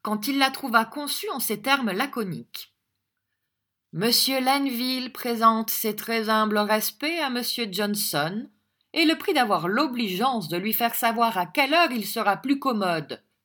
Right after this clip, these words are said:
demain matin, de venir le trouver au théâtre pour se faire tirer le nez par monsieur Lanville en présence de la compagnie. Monsieur Lanville recommande à monsieur Johnson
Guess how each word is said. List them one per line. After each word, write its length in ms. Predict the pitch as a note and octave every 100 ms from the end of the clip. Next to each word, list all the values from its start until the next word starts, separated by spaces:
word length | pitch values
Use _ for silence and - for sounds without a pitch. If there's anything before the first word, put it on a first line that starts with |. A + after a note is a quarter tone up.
| C#3
demain 360 | F3 G#3+ F#3+
matin, 480 | D#3 D#3 A#3 B3 B3 - _ _ _
de 100 | G3
venir 360 | G#3 B3+ E4+ A3+
le 100 | F#3
trouver 260 | - F#3+
au 120 | F#3 D3+
théâtre 720 | G3 F#3+ G#3+ G#3+ - A3 - _ _ _
pour 220 | E4+ E4
se 140 | - C#4
faire 360 | - B3 A#3+
tirer 320 | - E4 C4
le 80 | G#3
nez 200 | F3+ C#4+
par 220 | A#3+ E3
monsieur 320 | F#3 G#3 F#3+ E3+
Lanville 640 | F3 F3 D#3+ A#3 A#3+ B3 - _ _
en 160 | C#4 E3
présence 440 | - A#3+ D#4 D4
de 60 | C#4+
la 140 | C4+
compagnie. 560 | C4+ A3+ A3 E3 A2 _ _ _ _ _ _ _ _ _ _ _ _ _ _
Monsieur 340 | E3 F#3 - F#3
Lanville 520 | G#3+ G#3+ A3 C4 C4
recommande 500 | A3+ B3 C4 C4 G#3
à 100 | D3
monsieur 420 | G3+ C#4+ - C4+
Johnson 640 | G3 F#3 F3 B3 A#3+ A#3